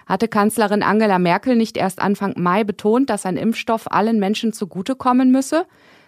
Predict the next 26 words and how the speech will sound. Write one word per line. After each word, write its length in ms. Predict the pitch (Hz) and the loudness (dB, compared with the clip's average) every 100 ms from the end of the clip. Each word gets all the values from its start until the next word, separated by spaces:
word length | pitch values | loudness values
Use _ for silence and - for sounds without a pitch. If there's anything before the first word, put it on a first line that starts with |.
| _ | _
Sorgt 400 | - 202 202 - | -2 0 0 0
der 100 | 208 | -2
Vertrag 540 | - 202 - 185 214 - | 0 -4 0 0 0 -2
der 140 | 190 | 2
Impfallianz 760 | 208 220 - 190 190 185 202 208 | 2 2 0 0 0 0 0 0
nun 200 | 185 185 | 0 0
nicht 260 | 180 - | -2 -4
dafür, 340 | 151 185 - 233 | -2 -2 -2 -2
dass 180 | 220 | -2
andere 280 | - 190 196 | -2 -2 0
Länder 360 | 175 165 208 220 | 0 2 2 0
vom 220 | 208 175 | 0 -4
Zugriff 380 | - 220 214 208 | -6 -6 -4 -2
auf 180 | 190 - | -4 -4
das 200 | 185 190 | -4 -4
Mittel 220 | 180 180 | -4 0
ausgeschlossen 800 | 160 208 - - 247 254 254 247 | 0 0 -6 -4 -4 -2 -2 0
werden? 400 | 254 262 320 _ _ | 0 0 -2 _ _
Spahn 420 | - - 233 285 | -8 2 4 4
versuchte 440 | 320 269 220 - 202 | 2 0 -2 -4 0
solche 320 | 190 208 220 | 0 0 -2
Bedenken 420 | 190 185 180 226 | -2 -2 0 0
am 160 | 185 185 | 0 0
Samstag 500 | 156 170 - 202 - | 0 -2 -4 -6 -6
zu 100 | 214 | -8
zerstreuen. 760 | - 202 - 202 196 135 131 | -6 -6 -2 0 0 -2 -8